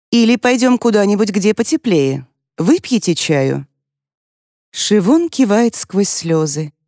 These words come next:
и все-таки поворачивается к телу. Доктор Картер уже укрыла лицо Поппи простыней — но светлые волосы все равно торчат. Шивон протягивает руку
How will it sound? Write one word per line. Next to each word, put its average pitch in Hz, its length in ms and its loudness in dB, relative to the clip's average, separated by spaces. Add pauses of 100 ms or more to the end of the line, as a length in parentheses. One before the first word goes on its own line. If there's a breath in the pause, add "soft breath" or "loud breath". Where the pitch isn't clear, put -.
(200)
и 196 240 0
все-таки 320 400 -2
поворачивается 214 920 0
к - 120 -16
телу. 151 500 -2 (840)
Доктор 208 400 0
Картер 294 480 -2
уже 202 260 0
укрыла 202 400 0
лицо 156 340 -2
Поппи 269 440 -2
простыней — 165 760 -2 (680)
но 247 120 2
светлые 226 420 0
волосы 254 380 0
все 208 180 -2
равно 214 240 0
торчат. 156 640 -4 (260)
Шивон 247 500 2
протягивает 208 800 0
руку 269 420 0